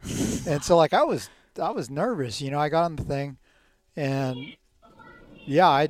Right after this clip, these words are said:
Speaker 2: I slipped off the bike a little bit at first, but I, I squeezed so hard that whole trip, I got, I had, like, uh, abrasions on the insides of my knees. But, uh,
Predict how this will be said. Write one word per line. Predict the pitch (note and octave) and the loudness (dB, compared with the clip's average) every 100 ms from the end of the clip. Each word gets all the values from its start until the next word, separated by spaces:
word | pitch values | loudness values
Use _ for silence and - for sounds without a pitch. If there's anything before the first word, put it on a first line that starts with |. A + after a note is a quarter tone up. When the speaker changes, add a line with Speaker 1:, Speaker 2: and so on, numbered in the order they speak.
| - | -2
Speaker 2:
I | D3+ D#3+ | 0 0
slipped | - - D#3+ - | -2 -6 -8 -2
off | D#3+ D3+ | -2 0
the | C#3 | -2
bike | C#3+ C#3 | -2 -2
a | C#3 | -2
little | C#3 F#3+ | 0 0
bit | F#3+ G#3+ | 0 -2
at | G#3 | -2
first, | - A3 A3 - | 0 0 0 0
but | C#3 C#3 - - | 0 -2 -6 -8
I, | C3 | -6
I | |
squeezed | D3 - F3 E3 - | -6 -4 -4 -4 -2
so | F3+ D#3 | 0 2
hard | D3+ D#3 C#3+ | 2 2 0
that | C#3+ | -2
whole | C#3 C#3 | -2 -6
trip, | - D#3 C3 | -2 -2 -2
I | C3 | -8
got, | B2+ - _ _ _ _ - | -10 -12 _ _ _ _ -4
I | C#3+ | -2
had, | C#3 | -2
like, | B2 A2+ - | -6 -10 -12
uh, | A2 G2 G2 A2+ _ - _ | -12 -12 -18 -20 _ -20 _
abrasions | A#2 C3+ D3+ D3+ C#3 B2+ | -10 -2 -2 -2 -6 -6
on | B2+ | -8
the | C3 | -8
insides | C3 - C3 A#2 | -8 -6 -6 -6
of | |
my | A2+ | -10
knees. | B2 D#3 B2 - _ _ _ - - - | -8 -8 -8 -12 _ _ _ -20 -20 -4
But, | D3+ D#3 | 4 6
uh, | D#3+ D3+ | 6 4